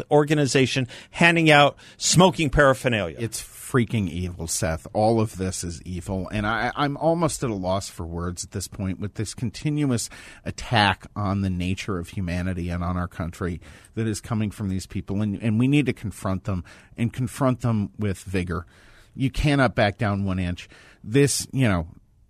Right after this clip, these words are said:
Speaker 2: stop them. Stop them in their tracks. Do not give in, not one bit.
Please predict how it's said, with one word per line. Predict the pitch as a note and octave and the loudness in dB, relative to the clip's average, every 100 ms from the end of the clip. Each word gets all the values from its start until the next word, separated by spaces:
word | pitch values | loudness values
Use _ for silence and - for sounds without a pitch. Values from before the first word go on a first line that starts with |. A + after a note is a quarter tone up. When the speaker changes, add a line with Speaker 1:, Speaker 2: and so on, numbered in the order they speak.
| _ _ _ _ _ - | _ _ _ _ _ -8
Speaker 2:
stop | - - G#2 - | -2 2 2 2
them. | F2+ D#2+ - | -6 -10 -8
Stop | - C#3 B2 | 0 2 2
them | B2+ A#2 | 2 -2
in | G#2+ | 0
their | G#2 | -2
tracks. | - G2 F#2 - | -2 -2 -2 -6
Do | - A2 | -6 0
not | G#2+ G#2 | 2 0
give | G2 G2 | -2 -2
in, | G2 F#2 F#2+ - - - | 0 -2 -4 -8 -20 -8
not | A#2 A2+ B2+ A#2+ | -2 0 0 0
one | A2 G#2+ | 0 0
bit. | G2 F#2+ F2+ | 0 -2 -2